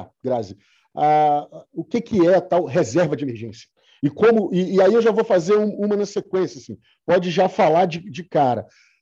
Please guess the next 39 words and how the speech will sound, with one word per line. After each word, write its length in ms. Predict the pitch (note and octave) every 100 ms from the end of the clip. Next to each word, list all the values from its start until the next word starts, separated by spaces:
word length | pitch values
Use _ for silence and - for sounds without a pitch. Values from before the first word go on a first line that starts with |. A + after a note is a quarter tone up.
| _
Quais 200 | A3 G#3+
são 160 | -
os 100 | C4
conselhos 560 | C4 A#3 - A3 A3+ G3
que 80 | G3+
vocês 380 | E3 D#3 F3 F3
que 80 |
estão 200 | E3+ F3+
lidando 460 | F3 C#3+ A#2+ D#3+ D3
com 100 | D3
esse 220 | D3+ -
ensino, 680 | D#3 - - G#3 A3 C#3 G#2 _ _ _ _
é, 220 | C#3+ C#3
de 220 | A#2+ C3
lidar 400 | E3 C#3+ D3 E3
com 140 | - D#3
o 20 |
dinheiro, 360 | B2+ C3 E3 C#3+
quais 180 | D#3
são 100 | D#3
os 80 | G#3
conselhos 400 | G#3 F3+ F#3 F3
que 80 | -
vocês 380 | D#3+ E3 D3+ A2+
dão 340 | B2+ D#3 E3+ - _ _
pra 140 | - D#3
gente 240 | E3+ F#3
conseguir 560 | - G3+ G3 G3 C3+ G3
fazer, 460 | G3 D3 A#2 D3+ D3+
criar 460 | D#3 C#3 D3 E3+ E3+
e, 80 | E3 E3 E3 F3+ -
e, 360 | D#3 D#3 C#3 - _
e 60 | D#3
manter 800 | E3 F#3 C#4 - F#3+ F3 - - _ _ _
essa 240 | C#3 D3
re-, 220 | D3 D3 C3+
reserva 360 | B2 C#3+ B2+ C#3
de 80 | C3
emergência? 500 | C3 G2+ A2 F2+ -